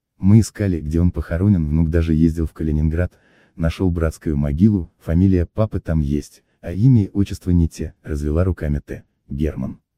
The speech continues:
Вот так, не увидев врага в лицо и не побывав на фронте, люди ощутили на себе ужасы войны, вкладывали в победу свои последние силы,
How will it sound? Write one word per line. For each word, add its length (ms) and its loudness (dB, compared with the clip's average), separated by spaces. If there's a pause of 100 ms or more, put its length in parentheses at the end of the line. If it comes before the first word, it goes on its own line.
Вот 300 -6
так, 300 -6 (400)
не 160 2
увидев 400 2
врага 340 -2
в 40 -6
лицо 300 2
и 60 6
не 120 6
побывав 420 -2
на 120 -4
фронте, 500 -6 (240)
люди 300 2
ощутили 540 -6
на 100 -4
себе 320 -4
ужасы 400 -2
войны, 400 0 (140)
вкладывали 520 0
в 100 -4
победу 380 0
свои 260 -4
последние 600 -2
силы, 440 -4